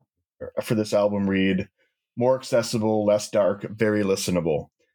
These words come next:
And there's a few wrinkles, like, there's a few songs with six four. There's even, I think, uh, what's the song? One Line is in seven four. So there's a few little wrinkles that of not being really straightforward.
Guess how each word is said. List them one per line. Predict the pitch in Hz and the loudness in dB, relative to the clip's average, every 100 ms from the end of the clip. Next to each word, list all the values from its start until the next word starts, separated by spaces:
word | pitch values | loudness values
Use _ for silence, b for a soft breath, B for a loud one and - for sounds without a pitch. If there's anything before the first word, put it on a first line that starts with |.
| _ _ - | _ _ -4
And | 117 110 107 104 | 0 0 0 -2
there's | 147 190 | -4 -2
a | |
few | 220 190 | 0 2
wrinkles, | 113 113 117 113 110 | 0 0 0 0 0
like, | 104 | -2
there's | 117 113 | -2 -2
a | |
few | 113 110 | 0 0
songs | 110 107 104 | 0 0 2
with | 101 | 0
six | - 104 - | -2 -4 -4
four. | - 101 98 98 | -4 0 2 0
There's | 101 110 | 0 0
even, | 101 98 95 95 B B B _ _ _ | 0 2 0 -4 B B B _ _ _
I | 127 | -6
think, | - 113 104 | -2 -2 0
uh, | 101 90 85 | 0 2 0
what's | 92 - | -2 -4
the | - | -4
song? | 90 92 | -2 0
One | 104 107 | 0 0
Line | 95 95 104 | 0 0 0
is | 92 | -2
in | 85 | -4
seven | 85 98 95 95 | -2 0 0 0
four. | - 90 87 92 - | -2 0 0 -2 -4
So | 165 | -2
there's | 180 | 0
a | 202 | -2
few | 214 156 | -2 0
little | 113 | 0
wrinkles | 92 87 90 87 | -2 -2 -2 -2
that | 95 90 | 2 2
of | - 90 | 2 0
not | 92 90 87 - 101 | 0 0 -2 -2 -2
being | 90 90 | 0 0
really | 92 87 | 0 -2
straightforward. | 85 82 - 87 85 87 | -2 -4 -2 0 0 -2